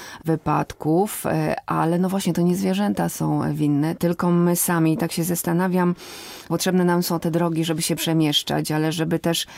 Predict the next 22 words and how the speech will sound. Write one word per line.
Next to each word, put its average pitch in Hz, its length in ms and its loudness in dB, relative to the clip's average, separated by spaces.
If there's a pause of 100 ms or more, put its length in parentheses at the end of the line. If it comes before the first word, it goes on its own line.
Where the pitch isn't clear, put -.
(220)
prowadzić 160 460 0
handel, 151 480 0
tak? 160 300 0
Żeby, 160 460 0
nie 156 260 2
wiem, 156 160 2
sprowadzać, 160 680 -2
y, 156 520 2
zagraniczne 160 680 0
owoce. 160 520 -2 (420)
I 165 60 -2
zastanawiam 180 540 0
się 180 180 -2
właśnie, 175 580 0 (260)
e, 170 140 0
czy - 120 -6
to 220 100 0
są 202 180 0
takie 180 240 0
nasze 185 280 2
naturalne, 170 680 2
e, 160 380 -2